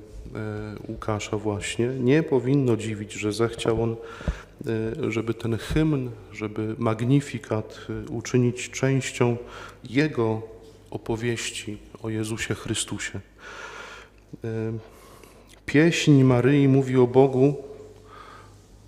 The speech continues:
który pamięta o ubogich, który pamięta o biednych, o pokornych i zbawia ich.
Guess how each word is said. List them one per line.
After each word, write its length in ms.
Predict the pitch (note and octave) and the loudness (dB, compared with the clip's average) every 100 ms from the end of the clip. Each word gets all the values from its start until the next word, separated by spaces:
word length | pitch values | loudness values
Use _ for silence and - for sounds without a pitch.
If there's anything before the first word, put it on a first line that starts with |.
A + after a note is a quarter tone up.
| - - - - - - - - - - - | -20 -20 -20 -20 -20 -20 -20 -20 -20 -20 -12
który 300 | - A#2+ A#2+ | -2 -2 2
pamięta 480 | A#2+ C3 C3 B2 | 2 4 4 4
o 60 | A#2 | 4
ubogich, 680 | A2 A2+ C#3 C#3+ C3+ - - - | 4 6 6 6 -2 -4 -10 -14
który 260 | - - G#2+ | -8 -4 -2
pamięta 460 | G#2+ A2+ A2 G#2+ G#2+ | 0 2 2 2 0
o 80 | |
biednych, 680 | G#2+ C3 C3+ A#2 A2 - - - - - - - - | 2 4 4 2 0 -2 -16 -18 -20 -20 -20 -20 -16
o 60 | - | -4
pokornych 840 | G#2+ - D3+ C#3+ C3 A#2 - - - - - - - - - - - | -2 4 4 6 4 4 -2 -12 -20 -20 -20 -20 -20 -20 -20 -14 -10
i 60 | |
zbawia 440 | G#2+ G#2+ A#2+ G#2 F2 | -6 0 0 2 -2
ich. 340 | A#2+ B2+ | -2 -6